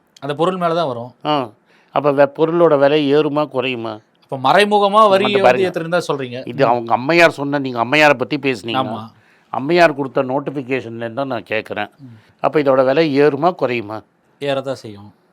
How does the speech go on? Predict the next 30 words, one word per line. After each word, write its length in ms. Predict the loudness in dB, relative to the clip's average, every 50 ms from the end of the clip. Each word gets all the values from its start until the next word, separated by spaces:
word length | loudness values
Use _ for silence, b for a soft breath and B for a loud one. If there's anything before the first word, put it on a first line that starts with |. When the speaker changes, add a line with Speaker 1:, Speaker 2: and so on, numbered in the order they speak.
| _ _
Speaker 2:
ம். 200 | -14 -12 -12 -12 -16 b b b b b b
அப்ப 180 | -6 -2 0 0
எதுக்கு 260 | 0 0 -2 -6 -4 -6
கொண்டாடணும்? 580 | -6 -2 0 0 0 0 -2 -8 -8 -14 -16 _ _ _ -20
Speaker 1:
ம். 120 | -20 -20 _ _ _ _ _ _ _ _ _ _ _ _
Speaker 2:
இந்த 100 | -4 -4 0 0
சப்பாத்தி 380 | -2 2 4 2 2 2 0 -2
யார் 220 | 0 0 0 0
நிறைய 300 | 0 -4 -8 -4 -4 -6
சாப்பிடுவாங்க? 640 | -6 -6 -8 -8 -8 -8 -10 -10 -10 -10 -10 -12 -12 -12
Speaker 1:
வட 160 | -10 -8 -8
இந்தியால 380 | -8 -6 -4 -4 -2 -2 -2 -4 -8
ஸ்டேப்பிள் 360 | -4 -4 -4 -4 -4 -8 -8 -8 -8
அது. 240 | -8 -10 -12 -14 -14 -12 -6
Speaker 2:
ஆமா. 120 | -4 -4
Speaker 1:
இங்கேயும் 280 | -4 -4 -4 -4 -4 -4
Speaker 2:
இங்கெல்லாம் 300 | 0 0 2 2 2 0
கம்மியா 300 | 0 -4 -2 2 2 2
Speaker 1:
கம்மியா 220 | 2 4 2 2
தான் 100 | 2 2
Speaker 2:
சாப்பிடுவாங்க. 560 | 0 0 0 -2 -2 -4 -8 -8 -10 -10 -12
Speaker 1:
சாப்பிடுறாங்க. 280 | -16 -16 -16 -18 -18 -16
ம். 40 | -4
Speaker 2:
So, 180 | 0 0 2
வட 200 | 4 4 2 2
இந்தியா 240 | 2 0 2 2 2
தானே 220 | 2 2 0 -2 -2 -4 0
ஸ்டேப்பிள். 420 | 0 0 0 0 -6 -6 -6 -6
Speaker 1:
ம். 140 | -8 -10 -20 _ _ _ b b b b b b 2
Speaker 2:
மாங்கு 260 | 4 4 4 4 0